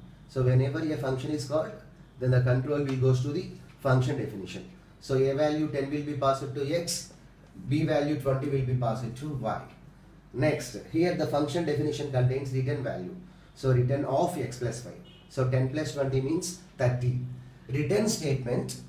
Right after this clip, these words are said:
returns a value from called function to the calling function. So where we call the function? In this statement. So ten plus twenty means thirty. So thirty will be returned and it will be assigned to RES.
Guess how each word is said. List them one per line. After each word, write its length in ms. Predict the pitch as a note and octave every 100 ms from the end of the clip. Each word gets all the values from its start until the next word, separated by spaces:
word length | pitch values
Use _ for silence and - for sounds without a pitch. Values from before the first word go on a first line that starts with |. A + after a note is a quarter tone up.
| - A#2
returns 640 | C#3+ D3 F#3+ A3 - B2
a 80 | C#3+
value 500 | C3+ C3 C#3+ D3+ F3
from 480 | - - F3+ F#3 - - - - -
called 420 | - D#3 E3+ F#3+ -
function 400 | D#3+ D#3+ C#3+ B2+
to 120 | C3
the 160 | B2+ -
calling 380 | C3+ A#2+ B2+ B2
function. 380 | - - - - - - - - -
So 220 | - D3+
where 260 | D3 F#3 G#3
we 100 | G3+
call 260 | F3+ F3 F#3
the 100 | F#3
function? 580 | D#3+ D#3+ - D#3 D#3 - - -
In 120 | C#3
this 200 | C#3 B2+
statement. 420 | G#2 F#2 - - - - - - - -
So 240 | C3 B2
ten 240 | B2+ B2+
plus 200 | D3+ E3
twenty 260 | D3+ C#3+ C#3+
means 280 | D3+ F3+ -
thirty. 340 | - - F#2 - -
So 220 | - B2+
thirty 320 | C3 C3 F#3 G3
will 180 | F3+
be 120 | D#3 B2+
returned 440 | - B2 B2 - - - -
and 200 | D3 D3+
it 160 | C#3+
will 120 | C#3+ C#3
be 180 | C3+
assigned 380 | B2+ B2 B2 B2
to 320 | F#3+ A2+ G#2+ G2+
RES. 400 | A2+ - -